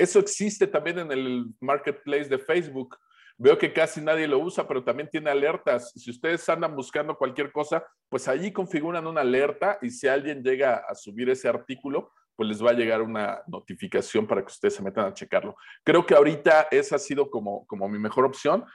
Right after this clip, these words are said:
Las librerías de viejo, eh, ya no me gustan las de Donceles. Se pusieron carísimas, los libros ya están <clears throat> bastante maltratados y te piden mucho más de lo que cuestan nuevos.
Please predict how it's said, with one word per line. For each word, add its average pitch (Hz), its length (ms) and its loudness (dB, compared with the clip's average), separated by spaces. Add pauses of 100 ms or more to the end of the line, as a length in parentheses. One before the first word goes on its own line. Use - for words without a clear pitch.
(140)
Las 123 160 4
librerías 139 480 4
de 160 100 0
viejo, 170 540 2 (560)
eh, 120 400 0
ya 185 160 4
no 202 80 2
me 175 140 0
gustan 156 460 -4
las 117 260 2
de 110 240 -2
Donceles. 156 880 -2 (640)
Se - 160 -4
pusieron 156 340 -2
carísimas, 143 880 2
los 123 160 -2
libros 143 260 0
ya 143 80 -2
están 139 280 2
<clears throat> - 200 -10 (220)
bastante 147 400 4
maltratados 120 760 0
y 110 140 -8
te 110 80 0
piden 131 720 2 (240)
mucho 110 380 -4
más 123 240 4
de 135 80 4
lo 110 100 2
que - 140 -6
cuestan 131 320 0
nuevos. 147 260 2